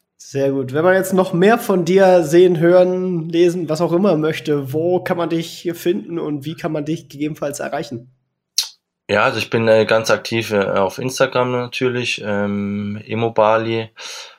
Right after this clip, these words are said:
Speaker 2: Ja, freue mich da über, über jeden Austausch, ähm, verfolge da auch, äh, einige, äh, Investoren und, ähm, ja, wenn jemand, äh, Fragen hat oder grad auch im Markt Ulm, Neulm unterwegs ist,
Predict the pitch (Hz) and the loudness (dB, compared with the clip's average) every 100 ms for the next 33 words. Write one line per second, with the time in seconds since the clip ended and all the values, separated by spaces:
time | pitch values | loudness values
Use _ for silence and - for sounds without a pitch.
0 | _ _ _ _ - 95 107 - 104 107 | _ _ _ _ -4 -2 -2 0 0 0
1 | - 98 95 98 98 95 95 92 - - | 0 0 2 0 0 -2 0 -2 -4 -12
2 | - 98 104 101 80 104 117 - 113 107 | -18 -6 -4 -2 2 2 2 0 2 2
3 | 104 - 98 95 92 92 92 92 98 - | 0 -6 -6 -4 -8 -8 -10 -10 -12 -14
4 | - - 90 101 104 98 92 95 90 - | -12 -10 -2 0 2 4 4 2 -6 -16
5 | - - 98 92 101 101 101 98 98 98 | -12 -6 -2 0 2 0 0 -2 -2 -6
6 | _ - - - _ 92 95 98 101 98 | _ -20 -20 -20 _ -4 -2 -2 -2 -2
7 | - - 113 117 107 101 98 98 95 - | -4 0 2 2 0 -4 -4 -6 -8 -8
8 | 92 92 92 90 92 87 - - 90 92 | -6 -6 -8 -10 -12 -14 -18 -12 -2 -2
9 | 95 92 92 98 92 82 - - - - | -2 -4 -4 -2 -2 -4 -12 -14 -12 -2
10 | 92 113 104 104 90 92 92 95 95 - | 0 0 -2 -2 -2 -4 -4 -2 2 2
11 | 92 95 95 90 92 95 - 101 110 107 | 0 -6 -6 -2 0 0 -4 -4 -2 -2
12 | 101 104 107 107 104 101 101 107 - 107 | 0 2 2 0 -2 -2 -2 -2 -4 -8
13 | - - | -8 -10